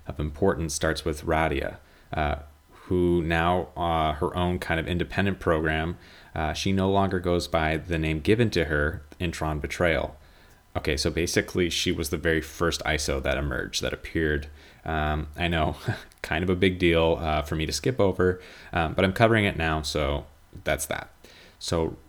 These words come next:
Radia, formerly Ophelia, is one of the leaders of the isos. She's heading a formal ceremony to make her a system administrator alongside Clu. So it's kind of like a peace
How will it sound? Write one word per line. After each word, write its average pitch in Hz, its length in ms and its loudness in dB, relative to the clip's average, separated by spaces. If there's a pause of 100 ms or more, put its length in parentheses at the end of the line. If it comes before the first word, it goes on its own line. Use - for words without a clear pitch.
Radia, 87 600 4 (140)
formerly 90 520 -2
Ophelia, 80 640 2 (420)
is 90 220 2
one 90 140 4
of 95 80 4
the 95 100 4
leaders 82 380 2
of 76 340 -6
the 87 120 2
isos. - 580 -2 (400)
She's - 320 -4
heading 117 320 0
a 117 40 0
formal 101 360 -2
ceremony 80 800 0
to - 100 -6
make 92 320 0
her 98 180 6
a 85 60 6
system 90 420 0
administrator 80 880 2
alongside 73 580 -2
Clu. - 300 -2 (140)
So 67 320 -4 (320)
it's - 100 -6
kind 110 200 2
of 104 60 0
like 95 140 4
a 80 140 0 (160)
peace - 440 0